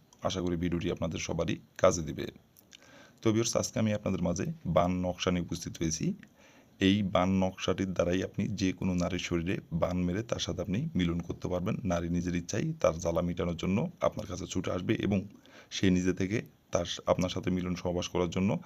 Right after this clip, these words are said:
সে নিজে থেকে আপনার কাছে আসবে এবং সে নিজে থেকে আপনাকে ধরা দিবে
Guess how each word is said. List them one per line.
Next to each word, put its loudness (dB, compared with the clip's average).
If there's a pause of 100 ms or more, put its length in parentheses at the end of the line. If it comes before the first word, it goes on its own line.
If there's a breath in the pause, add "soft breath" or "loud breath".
(160 loud breath)
সে 2
নিজে 4
থেকে -2 (140)
আপনার -2
কাছে -4
আসবে 0
এবং 2
সে -2 (140)
নিজে 2
থেকে -2 (320 loud breath)
আপনাকে 2
ধরা 0
দিবে -6